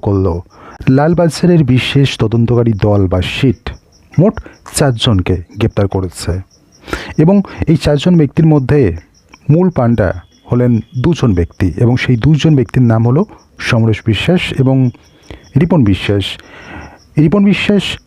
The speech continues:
সমরেশ বিশ্বাসের ছেলে। এছাড়া আরও দুজনকে গ্রেপ্তার করা হয়েছে, যাদের মধ্যে দুজনই ডাকঘরের অস্থায়ী কর্মী এবং তাদের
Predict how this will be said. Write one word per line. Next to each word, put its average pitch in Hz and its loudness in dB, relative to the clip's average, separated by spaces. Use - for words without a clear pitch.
সমরেশ 143 0
বিশ্বাসের 131 0
ছেলে। 113 0
এছাড়া 196 0
আরও 147 -2
দুজনকে 101 0
গ্রেপ্তার 101 0
করা 95 0
হয়েছে, 92 -4
যাদের 147 2
মধ্যে 170 4
দুজনই 170 4
ডাকঘরের 135 0
অস্থায়ী 120 0
কর্মী 101 2
এবং 120 4
তাদের 123 0